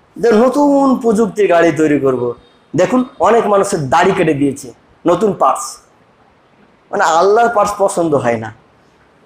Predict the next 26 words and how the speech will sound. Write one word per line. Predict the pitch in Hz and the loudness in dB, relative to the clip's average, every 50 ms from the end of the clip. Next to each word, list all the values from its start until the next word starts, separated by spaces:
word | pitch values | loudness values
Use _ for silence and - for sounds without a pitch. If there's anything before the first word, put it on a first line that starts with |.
| _ _ _ _ _ _ _ _ _ - | _ _ _ _ _ _ _ _ _ -2
মানে, | 180 208 214 | 0 0 2
সে | 214 240 240 | 2 2 2
আল্লাহ | 202 185 196 208 208 214 | 4 4 4 4 4 4
এই | 220 214 | 2 2
পার্টসটা | 214 - 185 190 - - 190 | 2 2 0 0 0 -2 -2
দিয়ে | 190 196 151 | 0 0 -2
ভুল | 127 131 180 240 254 196 | 0 0 2 2 2 2
করেছে, | 190 170 156 143 - 131 117 113 - _ _ - | 2 0 0 0 -2 -4 -8 -8 -8 _ _ -4
এই | - 220 | 0 0
অংশটা | 220 214 - - 208 190 | 2 2 0 0 0 0
দেওয়া | 180 202 214 | 2 2 2
উচিত | 202 - 254 208 - | 2 0 -2 -6 -4
হয়নি, | 143 120 120 113 - _ _ _ _ _ _ _ _ _ _ _ _ _ _ _ _ _ - | -4 -6 -6 -8 -14 _ _ _ _ _ _ _ _ _ _ _ _ _ _ _ _ _ -4
এটা | - 226 269 | 0 0 2
old | 254 240 240 277 302 254 277 | 2 4 4 4 4 4 4
model। | 262 240 214 175 147 139 127 113 110 - - _ _ _ _ _ _ _ _ _ - | 4 4 2 2 2 2 2 0 -2 -6 -12 _ _ _ _ _ _ _ _ _ -2
অনেকে | 160 202 240 269 | 0 2 2 4
বলে, | 277 277 277 262 208 143 127 - - - - _ _ - | 4 4 4 4 2 2 0 -2 -10 -20 -20 _ _ -4
"আরে, | - 539 571 539 480 | -2 0 2 2 2
old | 339 247 226 240 262 262 269 | 4 4 4 4 2 2 4
মডেলের | 254 254 254 247 247 247 247 247 247 | 4 4 4 4 4 2 4 2 4
গাড়ি | 226 214 202 196 190 180 | 2 2 4 4 2 2
এগুলা, | 160 160 151 143 135 - - - - _ _ _ _ _ _ _ _ - | 2 2 2 2 0 -2 -4 -14 -20 _ _ _ _ _ _ _ _ -2
আগেকার | 208 254 285 294 311 294 277 285 311 311 302 294 | 0 2 2 2 2 2 2 2 2 2 4 4
লোকে, | 285 285 285 254 294 302 294 | 4 2 2 2 2 2 2
মানে, | 277 285 285 294 | 2 2 2 2